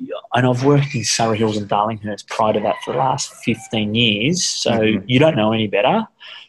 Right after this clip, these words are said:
Speaker 1: So you're like, "I've gotta be there, I've gotta be there." And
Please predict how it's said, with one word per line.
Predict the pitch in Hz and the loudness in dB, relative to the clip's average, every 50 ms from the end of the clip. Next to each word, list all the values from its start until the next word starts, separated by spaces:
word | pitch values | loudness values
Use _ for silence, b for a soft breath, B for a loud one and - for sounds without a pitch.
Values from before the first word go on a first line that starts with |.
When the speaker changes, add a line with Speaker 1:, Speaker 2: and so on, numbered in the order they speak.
| B | B
Speaker 1:
So | - - | -6 -4
you're | 123 113 113 | 0 0 2
like, | 107 104 - - | 0 0 -2 -4
"I've | - - - | -4 0 2
gotta | 147 131 107 | 2 2 2
be | - 117 110 110 | 2 0 0 0
there, | 104 98 | 0 -2
I've | 98 - | 0 2
gotta | 131 113 110 | 2 2 2
be | 104 - 113 113 113 113 | 2 2 2 2 4 4
there." | 113 110 110 110 110 - B B B B B B B B B B _ - | 6 6 4 4 0 -4 B B B B B B B B B B _ 0
And | 117 113 113 113 113 117 - | 2 2 2 2 0 -4 -6